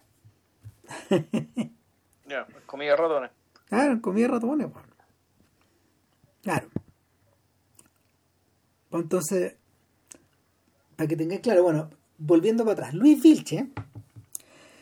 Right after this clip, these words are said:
Speaker 1: Luis Vilches era en esa época un actor que se estaba a punto de retirar. Él había sido protagonista de El Litre, la primera teleserie chilena.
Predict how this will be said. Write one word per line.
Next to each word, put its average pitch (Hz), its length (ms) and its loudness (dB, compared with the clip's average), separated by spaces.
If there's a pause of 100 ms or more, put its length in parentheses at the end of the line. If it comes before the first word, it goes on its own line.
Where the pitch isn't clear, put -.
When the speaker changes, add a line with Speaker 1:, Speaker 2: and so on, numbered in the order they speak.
(420)
Speaker 1:
Luis 220 240 0
Vilches 247 420 -2
era 240 460 -2
en 180 160 -4
esa 247 280 -4
época 180 560 -8
un 202 160 -10
actor 220 440 -6
que 175 100 -14
se 165 80 -16
estaba 202 240 -10
a 202 60 -8
punto 233 340 -6
de 220 60 -2
retirar. 170 420 -6 (800)
Él 269 340 -2 (380)
había 196 280 -2
sido 220 220 -4
protagonista 208 540 -6
de 202 140 -2
El 160 280 -6
Litre, 170 400 -10 (240)
la 165 100 -12
primera 196 380 -2
teleserie 220 460 -8
chilena. - 360 -18